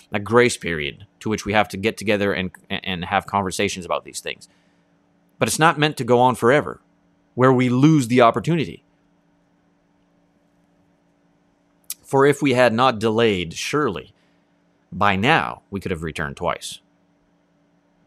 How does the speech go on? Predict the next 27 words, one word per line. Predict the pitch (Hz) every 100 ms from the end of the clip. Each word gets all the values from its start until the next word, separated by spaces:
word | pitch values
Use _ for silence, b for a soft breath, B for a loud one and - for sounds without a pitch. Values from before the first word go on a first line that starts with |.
| _
We've | 147 131
wasted | 143 - 107
time. | 90 73 - _ _ _ _ _ _ _ _ -
We've, | 127 135 170
we've | 139 120
wasted | 113 139 131 113
some | - 95
time | 87 76 62
here. | - _ _ _ _ _ B B B B B B
Then | 127 202
their | 208
father | 143 139 127 127
Israel | - 110 95 80 80
said | - 113 95
to | 80
them, | 58 50 _ _ _ _ _ _ _ -
"If | 120 - -
it | 175 220 190
must | 156 160 -
be | 127 127
so," | - 107 53 - _ _ _ _ _ _ _ _ _ _ _
like, | 110
there's | 120 120
no | 131 165
way | 202 208
around | 208 143 143
this. | 139 139 - - -